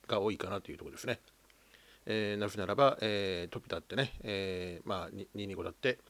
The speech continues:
まあ、レンジといえばレンジだしね、えー、トピは若干高値抜けたところから売られたぐらいというところですんでね。まあ、昔と違うのは、とりあえずね、まだ金余りだっていうね、えー、ことをちゃんと念頭に入れるというね、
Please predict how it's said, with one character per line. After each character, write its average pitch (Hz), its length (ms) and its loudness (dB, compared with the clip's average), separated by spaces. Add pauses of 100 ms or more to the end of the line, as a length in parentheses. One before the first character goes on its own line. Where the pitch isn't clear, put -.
(880)
ま 117 240 4
あ、 98 40 -10
レ 101 120 -2
ン 98 40 -4
ジ - 100 -6
と 139 60 0
い - 20 6
え - 20 4
ば 117 120 6
レ 92 100 -4
ン 82 60 -8
ジ 92 60 -6
だ 90 40 -6
し - 140 0
ね、 127 120 2 (200)
え 101 360 0
ー、 - 40 -18
ト 139 80 4
ピ 131 80 0
は 107 100 4
若 98 80 2
干 113 320 2 (100)
高 107 180 -2
値 104 80 2
抜 95 120 -2
け 98 120 0
た 98 100 -2
と 95 80 -6
こ 113 80 6
ろ 101 80 2
か 123 80 6
ら 131 160 8
売 92 160 -2
ら 98 80 2
れ 90 80 -4
た 98 80 0
ぐ 101 80 0
ら 85 80 -2
い 80 60 -8
と - 120 -10 (340)
い - 120 -6
う 95 80 -2
と - 80 -8
こ 90 80 -2
ろ 76 60 -8
で - 60 -8
す - 60 -12
ん 80 40 -14
で 82 60 -8
ね。 110 140 -2 (1800)
ま 156 100 12
あ、 139 40 12
昔 165 240 4
と 233 60 2
違 - 160 2
う 226 100 6
の 120 100 8
は、 117 180 8
と 139 80 -2
り 147 60 6
あ 156 60 6
え - 20 2
ず 104 60 -2
ね、 120 100 4
ま 143 100 8
だ 117 100 6
金 143 180 6
余 165 240 8
り 165 40 10
だ 165 100 10
っ 160 40 4
て - 160 0
い 101 60 6
う 87 40 0
ね、 117 220 2
え 110 140 2
ー、 107 40 -2
こ 117 120 -2
と 135 80 6
を 110 40 6
ち - 60 -2
ゃ 107 60 2
ん 98 40 -2
と 113 80 0
念 104 180 2
頭 101 100 0
に 98 60 2
入 95 80 0
れ 98 100 2
る 92 100 -2
と - 80 -12 (180)
い 101 100 -6
う 87 60 -6
ね、 127 140 0